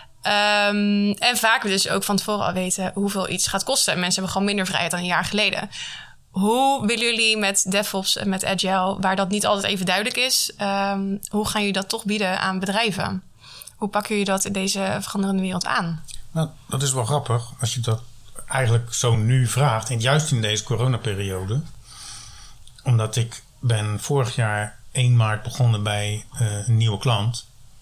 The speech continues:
Speaker 2: En als het op een zaterdag viel, dan zal het de eerste dag daarna zijn geweest. Maar maart vorig jaar, begin maart vorig jaar. En ik geloof dat ik twee dagen, eh, op kantoor heb kunnen zitten. En toen zaten we allemaal thuis. Nou, je contracten worden per drie maanden verlengd.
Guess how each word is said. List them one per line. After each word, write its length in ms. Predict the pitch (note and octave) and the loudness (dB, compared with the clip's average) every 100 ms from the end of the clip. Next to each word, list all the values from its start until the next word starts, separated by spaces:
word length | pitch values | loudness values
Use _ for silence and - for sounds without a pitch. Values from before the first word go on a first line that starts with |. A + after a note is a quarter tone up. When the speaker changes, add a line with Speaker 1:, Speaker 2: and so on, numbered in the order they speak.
| - - - - - | -20 -18 -18 -12 -8
Speaker 2:
En 200 | A2 G2+ | -4 -2
als 140 | G2 - | -2 -2
het 100 | G#2+ | -2
op 80 | |
een 60 | - | 0
zaterdag 420 | A2 G#2 G2+ G2+ | 0 0 0 -2
viel, 200 | - G#2 | 0 0
dan 120 | G2 | 0
zal 120 | G2+ G2+ | 0 0
het 80 | G2+ | 0
de 100 | G#2 | 0
eerste 180 | - | 2
dag 160 | A2+ G2 | 0 0
daarna 260 | G#2 G#2+ A#2 | 2 2 4
zijn 180 | A2 | 4
geweest. 260 | F#2+ G#2 A#2 | 2 2 2
Maar 140 | G#2+ | 4
maart 220 | A#2 B2+ - | 4 4 4
vorig 220 | A#2 G#2 | 4 4
jaar, 240 | A#2+ D3 | 4 4
begin 220 | A2+ C#3+ | 4 6
maart 180 | C3 A2+ | 6 6
vorig 220 | - A2 | 4 2
jaar. 280 | G#2 C3+ E3 - - - - - - - - | 4 2 0 -8 -16 -16 -14 -14 -16 -16 -6
En 100 | C3+ | 0
ik 60 | B2 | 2
geloof 140 | B2 | 2
dat 80 | A#2 | 0
ik 60 | A#2 | 0
twee 140 | C#3 | 2
dagen, 720 | B2+ A#2+ A2 A#2 A#2 A2+ A2+ | 4 4 4 4 4 2 2
eh, 160 | A#2+ A2 B2 | 0 0 -2
op 80 | |
kantoor 300 | - A#2 D3 | 2 2 4
heb 100 | A#2 | 2
kunnen 220 | A2+ A2+ G2+ | 2 2 2
zitten. 260 | G#2 - | 0 2
En 60 | C3+ | 2
toen 80 | B2+ | 2
zaten 160 | A2+ | 2
we 60 | A2+ | 2
allemaal 180 | G#2 G#2+ | 0 2
thuis. 440 | C3+ G2 - - - - - - - - - - - - - - - | 2 2 -2 -4 -12 -20 -18 -18 -20 -20 -20 -20 -20 -20 -20 -16 -4
Nou, 160 | A2 | -4
je 60 | F2+ | -4
contracten 420 | - A2 A2+ - | -4 -2 -2 -2
worden 200 | G2 F#2+ | -4 -4
per 140 | G#2+ G2+ | -6 -4
drie 180 | G#2 | -4
maanden 380 | G2+ G2 G2+ G2+ | -4 -4 -4 -2
verlengd. 440 | A#2 A#2+ F3 F#3 | 0 2 2 -2